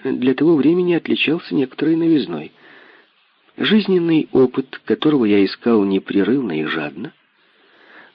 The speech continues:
подсказывал мне, что когда романист берет двух или трех персонажей, или даже группу людей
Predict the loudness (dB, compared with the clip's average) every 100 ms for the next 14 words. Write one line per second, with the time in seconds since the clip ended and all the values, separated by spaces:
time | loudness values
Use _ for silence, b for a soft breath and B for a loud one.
0 | _ -8 -8 -4 -2 0 2 2 0 -2
1 | -2 -2 0 0 0 0 2 2 2 0
2 | -2 -12 -2 2 2 0 -4 -6 -2 -2
3 | -4 -6 -6 -6 -2 -2 -2 -8 -8 -6
4 | -10 -8 -10 -12 -14 -18 _ _ _ _
5 | -4 0 2 2 2 2 0 -2 -4 -2
6 | -2 -4 -6